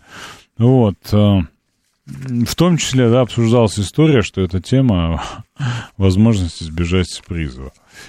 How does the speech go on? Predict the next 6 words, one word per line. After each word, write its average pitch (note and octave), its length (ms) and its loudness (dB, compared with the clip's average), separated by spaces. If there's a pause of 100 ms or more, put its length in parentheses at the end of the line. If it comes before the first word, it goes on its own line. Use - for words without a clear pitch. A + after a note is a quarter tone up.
Призыва, D#2+ 540 -4 (120)
призыва. D#2+ 680 -4 (640)
А, F2+ 640 2
в F#2+ 120 2
общем, A2 340 2
теперь B2+ 400 2